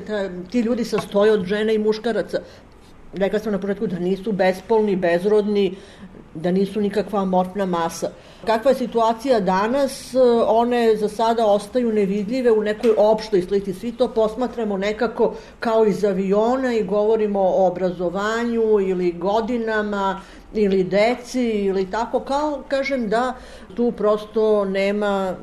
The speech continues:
dve prosto različite rodne kategorije. Da ne govorimo o nekim drugim možda rodnim kategorijama, jer rodna binarnost je odavno napušten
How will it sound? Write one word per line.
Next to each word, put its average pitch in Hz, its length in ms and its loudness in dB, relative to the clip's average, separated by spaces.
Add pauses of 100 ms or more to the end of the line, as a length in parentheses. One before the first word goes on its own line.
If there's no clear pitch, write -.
(220)
dve 190 460 -2
prosto 180 380 -4
različite 180 1200 -2
rodne 170 320 -6
kategorije. 165 640 -6
Da 180 80 0
ne 190 100 2
govorimo 233 320 4
o 233 40 4
nekim 233 280 2
drugim 233 320 4
možda 180 240 2
rodnim 185 320 2
kategorijama, 190 720 0
jer 175 80 -2
rodna 185 300 0
binarnost 190 720 -2 (560)
je 202 220 2
odavno 208 380 2
napušten 196 1000 -2